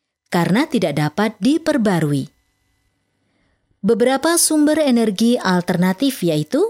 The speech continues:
A. Energi angin, B. Energi matahari, C.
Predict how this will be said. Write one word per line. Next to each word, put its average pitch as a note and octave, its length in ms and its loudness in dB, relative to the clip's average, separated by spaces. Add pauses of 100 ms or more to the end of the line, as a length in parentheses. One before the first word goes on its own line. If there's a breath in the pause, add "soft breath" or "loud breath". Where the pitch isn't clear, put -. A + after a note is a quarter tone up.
(680)
A. F3 320 -2 (360)
Energi E3+ 400 0
angin, D#3 360 0 (760)
B. F3 400 0 (360)
Energi G#3 400 2
matahari, F#3 600 0 (760)
C. A3 320 0